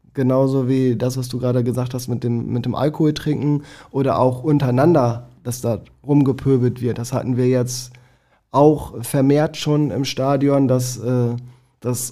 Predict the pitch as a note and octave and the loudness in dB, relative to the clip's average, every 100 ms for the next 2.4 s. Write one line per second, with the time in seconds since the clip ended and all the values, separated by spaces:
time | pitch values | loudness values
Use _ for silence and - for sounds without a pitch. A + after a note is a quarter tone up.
0 | - C#3 E3+ E3+ G#2 C3 C3 C#3+ D#3 D3 | -4 0 2 0 2 2 2 2 2 2
1 | C#3 E2+ B2+ B2 B2 B2 G2 G2 E2+ G#2+ | 0 0 0 0 0 -4 -12 -16 -20 _
2 | A2+ G#2+ F#2 A2 | -6 -6 -6 -10